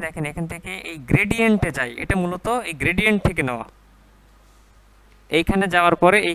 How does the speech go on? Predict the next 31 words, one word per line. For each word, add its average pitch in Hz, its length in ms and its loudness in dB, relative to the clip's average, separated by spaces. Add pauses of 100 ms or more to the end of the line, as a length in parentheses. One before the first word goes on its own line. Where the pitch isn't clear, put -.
(120)
কালারটা 180 420 2 (160)
এই 165 60 -2 (100)
more 175 240 0
gradient-এ 180 540 0
যাব। 156 120 2 (680)
এইখানে 185 320 -2
দেখেন 180 280 -2
এখানে 190 240 -2 (220)
কি 180 80 -8 (100)
আছে, 180 140 -8 (100)
এখানে 190 220 -6 (1040)
এটা 170 200 2
কি 190 100 -4
কালার? 156 200 4
ব্লু 175 180 12
কালার 226 260 4
না? 269 100 6
আমরা 190 140 4 (120)
ধরেন 175 240 -2
চাচ্ছি 165 260 -4 (180)
ব্লু 170 120 2 (100)
কালার 175 260 6
দিব 147 120 4 (140)
না, 247 60 6 (920)
আমরা 143 180 0 (120)
অন্য 175 200 0
একটা 160 140 -2
কালার 147 160 2
দিব। 135 120 -4
তাহলে 156 160 2
এখানে 180 140 -6